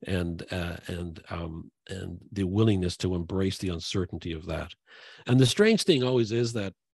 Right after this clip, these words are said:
a lot of clients who, who, uh, who are not successful in pushing the, the stone uphill within one company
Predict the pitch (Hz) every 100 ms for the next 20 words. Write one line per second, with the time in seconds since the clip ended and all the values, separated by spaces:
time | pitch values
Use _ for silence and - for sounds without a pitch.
0 | _ _ _ _ _ _ - - - 143
1 | 180 196 - 160 160 117 - - 127 107
2 | - _ _ - 127 127 117 110 - 107
3 | 104 - _ - 131 120 113 139 190 -
4 | - 113 - 101 104 - 78 69 - _
5 | _ _ - _ - 98 92 - 135 127
6 | 104 90 92 85 82 90 90 - 117 95
7 | 87 82 - 92 - 120 92 78 73 98
8 | 98 90 92 107 110 90 - 78 73